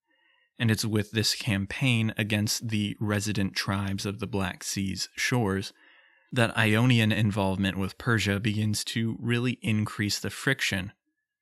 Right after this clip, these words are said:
which of course results in a more heated relationship between Persia and the Ionian Greek cities. The Greek cities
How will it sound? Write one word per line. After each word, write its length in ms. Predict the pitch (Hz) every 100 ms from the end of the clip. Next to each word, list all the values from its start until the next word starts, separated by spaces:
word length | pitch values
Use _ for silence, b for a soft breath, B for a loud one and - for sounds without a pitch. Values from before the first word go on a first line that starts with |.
| _ _ _
which 260 | 107 -
of 140 | 101 -
course 360 | - 92 -
results 440 | 107 95 98 92 -
in 160 | 101
a 100 | 98
more 240 | 98 95 90
heated 340 | - 104 98
relationship 760 | 98 95 113 113 101 - 95 -
between 580 | 120 104 - 131 127 117
Persia 520 | - 95 92 90 95 - b b b b b
and 160 | 107 101
the 160 | 98
Ionian 500 | 92 92 92 92 95
Greek 300 | 98 87 -
cities. 500 | - 98 92 - - - _ _ _ _ _ _ _ _ _ B B B B B B -
The 80 | 147
Greek 280 | 160 233
cities 480 | - - 113 110 110